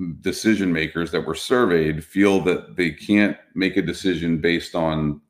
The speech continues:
the absolute confusion in the market. Um, now, there's a lot of vendors in this space. There's thousands of them, to be perfectly frank. But if you look at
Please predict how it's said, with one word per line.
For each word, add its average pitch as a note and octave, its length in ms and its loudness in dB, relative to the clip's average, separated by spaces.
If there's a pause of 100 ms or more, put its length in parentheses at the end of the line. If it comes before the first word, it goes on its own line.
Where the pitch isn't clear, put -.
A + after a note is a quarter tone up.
(120)
the D2 340 -4
absolute E2+ 720 0 (1160)
confusion G2+ 520 4
in F#2+ 100 4
the F2+ 60 -2
market. D#2+ 400 0 (540)
Um, D#2+ 460 -8 (680)
now, D#2+ 520 -6 (260)
there's G#2+ 380 4
a G#2+ 60 4
lot G2+ 240 6
of F2+ 120 0
vendors F2+ 360 0
in F2 100 0
this D#2 160 -4
space. - 680 -4 (120)
There's D2 320 -4 (360)
thousands F2 540 4
of B1 160 -6
them, A#1+ 140 -6
to - 60 -14
be D2 100 -4
perfectly - 400 -6
frank. - 280 -8 (640)
But F#2+ 140 4
if F#2+ 100 0
you G#2+ 120 4
look G#2+ 200 6
at G#2 100 4